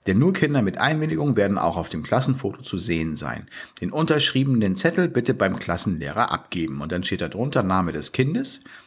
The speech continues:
Dann kann man da rein, äh, schreiben den Namen, Vor-, Nachname,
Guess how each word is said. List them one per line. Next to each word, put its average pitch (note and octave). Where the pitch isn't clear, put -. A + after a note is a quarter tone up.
Dann G2
kann F#2+
man F#2
da F#2+
rein, G2
äh, G#2
schreiben F2+
den D2+
Namen, E3
Vor-, F#2+
Nachname, G3